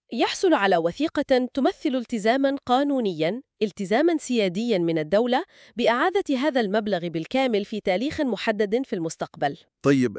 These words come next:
Speaker 2: لكن لا أحد يقرض أمواله مجانًا، صحيح؟ هنا يأتي دور ما يسمى بالكوبون.
Speaker 1: الكوبون، نعم، هذا المصطلح المثير للاهتمام.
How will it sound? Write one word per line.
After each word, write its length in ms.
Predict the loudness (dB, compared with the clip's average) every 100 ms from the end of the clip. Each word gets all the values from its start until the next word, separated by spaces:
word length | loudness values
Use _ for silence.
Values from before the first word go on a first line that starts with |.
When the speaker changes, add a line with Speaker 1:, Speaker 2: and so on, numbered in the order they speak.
| 0
Speaker 2:
لكن 460 | 0 2 2 2 0
لا 280 | 0 0 -2
أحد 240 | -6 -2
يقرض 500 | 0 0 0 0 0
أمواله 520 | 0 0 0 0 0
مجانًا، 440 | 0 -2 -2 -4 -4
صحيح؟ 520 | -8 -6 -4 -6 -12 _ _ -16 0
هنا 320 | 2 4 4
يأتي 420 | 4 2 0 -2
دور 280 | 2 2 4
ما 120 | 2
يسمى 480 | 0 -2 -2 0 0
بالكوبون. 640 | 0 -2 -2 0 0 -2 -8 _ _ _ _
Speaker 1:
الكوبون، 640 | 2 2 2 0 0 -4 -6 -8 -2
نعم، 340 | 0 -2 -10 -14 -20 -6
هذا 260 | 2 4 4
المصطلح 560 | 2 0 2 2 2
المثير 500 | 0 0 -2 0 0
للاهتمام. 720 | 0 0 -4 -4 -2 -2 -4